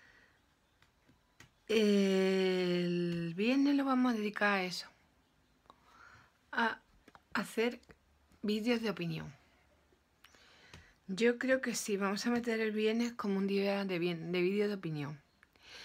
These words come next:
Me está llegando una petición, es que estoy porque me llegue una petición de... Eh, uy,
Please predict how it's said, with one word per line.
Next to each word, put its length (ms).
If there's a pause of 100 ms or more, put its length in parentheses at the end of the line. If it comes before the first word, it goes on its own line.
(360)
Me 160
está 260
llegando 540
una 360
petición, 680 (640)
es 160
que 120
estoy 220
porque 320
me 160
llegue 300
una 180
petición 640
de... 300 (240)
Eh, 520 (2250)
uy, 300